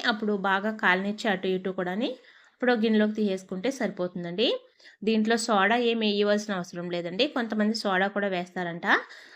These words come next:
అలాగే ఈ వడల పిండి మీ హోటల్ వాళ్ళు చాలామంది కూడా ఎక్కువ అవ్వడం కోసం, మ్, దీంట్లో కొంచెం అంతా మిన-, అది ఉంటది కదండి, ఇడ్లీ రవ్వ ఉంటది కదా, ఇడ్లీ రవ్వ కలుపుతారంట. ఇడ్లీ రవ్వ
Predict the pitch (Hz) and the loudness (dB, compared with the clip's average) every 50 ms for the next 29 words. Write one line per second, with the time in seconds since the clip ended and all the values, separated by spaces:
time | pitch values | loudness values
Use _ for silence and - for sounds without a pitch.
0 | _ - 214 214 214 220 214 254 359 466 480 415 - - - 214 214 214 214 208 | _ 0 2 4 4 4 2 2 0 0 0 -2 -4 -4 0 2 4 4 6 6
1 | 220 220 214 220 247 247 277 254 247 254 311 359 349 294 254 247 226 220 208 208 | 4 4 2 2 0 0 0 0 0 2 0 2 2 0 0 0 0 0 0 0
2 | 220 226 226 226 226 233 240 254 208 196 208 214 214 208 208 220 214 220 220 254 | 0 0 0 0 -2 -2 0 0 0 0 2 0 0 0 0 -2 0 0 0 0
3 | 240 214 214 - - 240 226 220 220 214 214 208 208 196 185 185 - 262 - 539 | 0 0 -2 -2 -2 0 2 2 2 2 2 0 0 -2 -4 -2 -2 -2 -2 -2
4 | 539 - - - _ _ _ _ _ _ - 214 208 196 196 190 190 185 185 180 | -4 -6 -16 -20 _ _ _ _ _ _ -10 -6 -6 -4 -4 -6 -6 -8 -8 -8
5 | 170 185 220 226 226 220 240 254 254 254 220 214 214 - 202 196 202 247 269 440 | -2 0 0 0 0 2 0 0 0 2 0 0 0 -2 -2 -2 2 2 2 2
6 | 480 - - - - - 214 208 214 214 208 202 196 190 - - _ - - 196 | 2 -2 -12 -14 -8 -4 0 0 2 2 0 0 -2 -4 -6 -8 _ -10 -10 -8
7 | 185 196 196 190 196 190 202 196 190 185 185 190 202 262 370 403 - - - - | -6 -6 -4 -4 -4 -4 -4 -4 -4 -4 -2 -2 -2 -2 -2 -2 -6 -10 -20 -20
8 | - - _ - 220 196 196 240 247 240 220 214 208 202 202 190 185 214 175 175 | -20 -12 _ 2 2 6 6 6 6 6 6 4 2 2 0 -4 -6 -4 -4 -2
9 | 208 294 311 226 214 165 196 226 233 233 220 220 220 214 190 180 185 - - 180 | -2 -2 -2 -2 -4 -2 0 0 0 0 -2 -2 -2 -2 -4 -4 -6 -6 -6 -6
10 | 170 175 175 185 220 269 269 214 190 208 208 202 208 190 180 190 | -4 -6 -6 -6 -4 -4 -4 -4 0 0 0 2 2 0 0 0